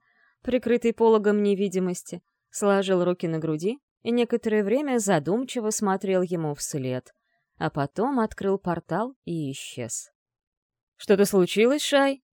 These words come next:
Лорд Вальтер Сурим завис над длинным столом, заваленным старинными фолиантами, рукописями и свитками,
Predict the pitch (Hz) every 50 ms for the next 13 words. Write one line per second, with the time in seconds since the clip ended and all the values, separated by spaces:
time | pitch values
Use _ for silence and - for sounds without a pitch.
0 | _ _ _ _ _ _ _ _ _ - 208 202 196 190 202 - 208 180 185 180
1 | 175 175 180 - 170 170 180 - - 180 170 160 190 233 262 277 269 262 214 226
2 | 233 226 233 233 277 285 - - 247 233 226 214 202 180 202 202 220 226 220 208
3 | 196 190 202 202 - - - 185 180 180 196 214 233 226 220 214 185 170 151 147
4 | 147 160 190 214 208 180 160 156 151 151 165 - - - 170 160 151 143 143 139
5 | 139 139 135 147 - - 151 143 139 139 156 202 226 240 233 - 233 220 220 220
6 | 202 175 151 190 226 - 220 208 - 147 147 - - 156 143 135 131 123 123 -
7 | - - 135 127 160 214 - - - 220 208 214 208